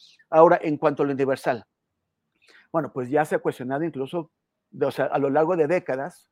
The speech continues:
durante, eh, casi seis décadas, eh, ha habido muchísimos cuestionamientos al proceder de Juan,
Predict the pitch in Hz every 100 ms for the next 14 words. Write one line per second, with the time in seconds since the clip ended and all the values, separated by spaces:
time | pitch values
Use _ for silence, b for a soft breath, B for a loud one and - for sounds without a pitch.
0 | b b b - 131 135 131 - 127 127
1 | - - 131 _ 170 165 156 147 - 180
2 | 175 196 196 131 127 147 _ _ _ _
3 | _ - 147 131 131 - 156 180 170 156
4 | 147 190 214 202 175 - 143 160 139 135
5 | 151 170 160 - - 135 135 143 147 143